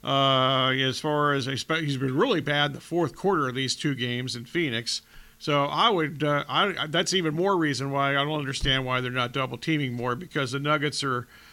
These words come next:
you know, the two games in Denver, they made threes, but they certainly, uh, have not been, uh, shooting well at all from three, the, behind the arc in the, in the two games here. And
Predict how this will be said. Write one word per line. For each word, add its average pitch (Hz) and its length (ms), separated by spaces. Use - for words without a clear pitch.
you 143 80
know, 131 60
the 139 100
two 196 200
games 165 360
in 135 140
Denver, 139 480
they 131 180
made 131 280
threes, 127 440
but 123 200
they 131 140
certainly, 147 760
uh, 135 440
have 127 180
not 147 280
been, 143 240
uh, 143 120
shooting 151 440
well 143 280
at 131 80
all 147 320
from 143 240
three, 151 200
the, 135 180
behind 139 480
the 131 120
arc 135 300
in 127 140
the, 127 220
in 139 100
the 135 60
two 143 200
games 123 340
here. 151 420
And 113 180